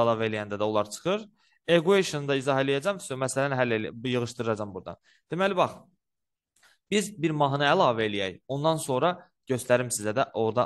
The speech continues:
hansı tab açılır. Və audio əlavə etdiyimiz zaman, da misal üçün bizdə maraqlı videolu mahnılar da var burada, yeri gəlmişkən, bilirsiniz. Misal üçün belə bir mahnı əlavə elədik və bu zaman audio formatla playback çıxır. Audio format bizə nə deməkdir?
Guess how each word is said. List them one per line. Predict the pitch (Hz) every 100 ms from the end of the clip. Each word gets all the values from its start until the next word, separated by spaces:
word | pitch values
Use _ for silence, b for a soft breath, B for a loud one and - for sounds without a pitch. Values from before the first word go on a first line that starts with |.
| -
hansı | 113 113 113
tab | 104 95
açılır. | 95 - 92 - _ _ 151
Və | 165
audio | 180 160 156
əlavə | 151 143 147
etdiyimiz | 143 139 131 120
zaman, | 113 104 101 101 131 - _ _
da | 113
misal | 113 110 117
üçün | 110 104
bizdə | 107 107 - -
maraqlı | 110 104 107 107
videolu | 104 104 95
mahnılar | 104 101 104 101
da | 80
var | 76
burada, | 69 -
yeri | 107 92
gəlmişkən, | - 73 - 104 110
bilirsiniz. | 92 90 - 104 - _ b b b b b _
Misal | 208 190 180 123
üçün | 110 139
belə | 120 113 104
bir | 101 - _ -
mahnı | 110 104 104
əlavə | 87 78 80 76
elədik | 76 165 180 B B
və | 165
bu | 185
zaman | 170 165 196 196 -
audio | 160 147 139
formatla | - 127 127 139 - 123 139 185 - _ _ _ 135
playback | 123 113 120 -
çıxır. | - -
Audio | 147 165 165
format | 165 160 175
bizə | - 127
nə | 104
deməkdir? | 104 107 120 165